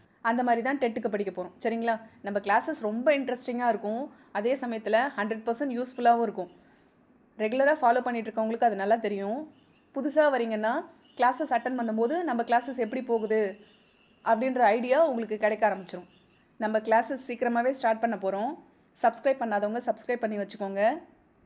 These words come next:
டெட் எக்ஸாமுக்காக கோச்சிங் கிளாஸ் போறேன், டெஸ்ட் பேட்ச்க்கு பே பண்ணி பண்ண போறேன் அப்படின்னு சொன்னீங்கன்னா அது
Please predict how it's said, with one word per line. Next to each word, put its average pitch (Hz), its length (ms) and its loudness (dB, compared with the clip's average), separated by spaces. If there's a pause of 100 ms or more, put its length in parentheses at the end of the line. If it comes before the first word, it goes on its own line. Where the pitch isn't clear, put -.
(200)
டெட் 240 240 0
எக்ஸாமுக்காக 240 600 0
கோச்சிங் 254 300 -2
கிளாஸ் 220 180 0 (100)
போறேன், 208 300 0 (720)
டெஸ்ட் 254 240 0
பேட்ச்க்கு 233 400 2
பே 269 60 4 (120)
பண்ணி 262 200 0 (100)
பண்ண 226 240 2
போறேன் 214 280 0 (180)
அப்படின்னு 226 300 -4
சொன்னீங்கன்னா 208 380 -2
அது 220 80 0